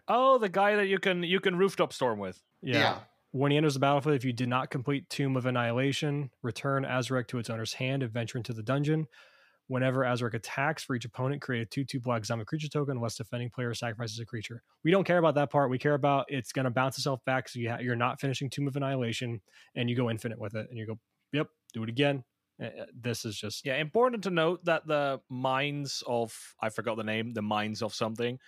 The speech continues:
Speaker 1: uh, one of the dun-
Speaker 3: Mines of Puldaver?
Speaker 1: Yeah, one of the dungeon floors is your opponent loses one life, you gain one life. So if you go through that one,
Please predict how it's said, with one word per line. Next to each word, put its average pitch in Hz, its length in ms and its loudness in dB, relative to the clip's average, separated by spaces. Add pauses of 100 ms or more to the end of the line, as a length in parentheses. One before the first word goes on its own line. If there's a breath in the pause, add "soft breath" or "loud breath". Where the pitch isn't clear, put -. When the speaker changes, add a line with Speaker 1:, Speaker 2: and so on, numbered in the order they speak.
(240 soft breath)
Speaker 1:
uh, 127 220 2
one 131 260 2
of 208 80 0
the 180 80 2
dun- 139 400 0
Speaker 3:
Mines 131 240 2
of 127 80 -4
Puldaver? 135 520 2 (200)
Speaker 1:
Yeah, 123 160 -2
one 139 240 0
of 233 80 2
the 190 80 2
dungeon 143 400 0
floors 170 720 0
is 123 600 -2 (420)
your 135 200 2
opponent 139 380 2
loses 127 320 -2
one 127 140 -2
life, 117 240 -2
you 120 80 -4
gain 107 220 -4
one 143 160 -4
life. 165 320 -2 (560)
So 147 200 2
if 147 140 0
you 156 100 2
go 147 300 2
through 135 420 0
that 123 260 0
one, 92 460 -6